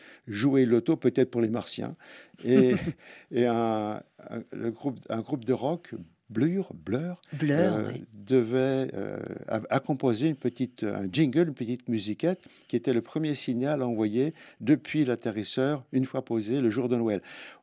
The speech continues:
Speaker 1: Nous avons tendu l'oreille et nous n'avons jamais entendu la musiquette, donc, euh, Beagle deux est considéré comme, euh, perdu, corps et bien. Euh, peut-être que les Martiens n'aiment pas la musique de Blur, qui sait,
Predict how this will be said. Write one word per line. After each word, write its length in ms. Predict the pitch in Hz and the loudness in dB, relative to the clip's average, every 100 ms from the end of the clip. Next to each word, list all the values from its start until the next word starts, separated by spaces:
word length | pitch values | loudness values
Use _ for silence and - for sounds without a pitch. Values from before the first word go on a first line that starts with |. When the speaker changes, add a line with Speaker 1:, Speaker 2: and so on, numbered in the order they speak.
| 113 | -4
Speaker 1:
Nous 180 | 120 113 | 0 0
avons 240 | 117 113 | 0 -2
tendu 380 | - 143 135 135 | -2 -4 0 2
l'oreille 440 | 113 117 139 156 - - - | 2 2 0 -2 -8 -12 -6
et 120 | 104 | 0
nous 100 | 113 | 0
n'avons 340 | 110 104 110 | 0 0 -2
jamais 280 | 107 135 139 | 0 -2 -2
entendu 420 | 127 - 104 123 | -4 -4 -4 -2
la 120 | 117 | -2
musiquette, 580 | 104 98 98 - 135 120 | -2 -4 -4 -4 -4 -4
donc, 320 | 113 117 - | -4 -4 -2
euh, 360 | 110 104 98 98 | -2 0 -2 -4
Beagle 440 | 95 98 110 110 | -2 0 2 2
deux 140 | 104 127 | 2 0
est 40 | |
considéré 480 | 113 107 107 98 120 | 0 -4 -4 -2 -2
comme, 300 | - 107 101 | -2 -4 -2
euh, 140 | 98 87 | -4 -4
perdu, 560 | - 107 82 131 170 - | -4 -4 -4 -8 -8 -6
corps 240 | 110 98 | -4 -2
et 40 | 98 | -4
bien. 240 | 107 160 - - - - - | -2 -4 -6 -18 -20 -14 -6
Euh, 180 | 104 95 - | -6 -4 -2
peut-être 340 | 110 135 127 | -2 -2 -2
que 80 | 117 | -2
les 100 | 107 | -2
Martiens 340 | 110 104 127 | -4 -4 -2
n'aiment 200 | 113 107 | -2 -4
pas 100 | 127 | -4
la 100 | 117 | -4
musique 300 | 117 107 117 | -2 -4 -4
de 100 | 101 | -2
Blur, 360 | 110 135 151 139 | -2 -2 -4 -6
qui 180 | - 107 | -6 -6
sait, 220 | 143 | -6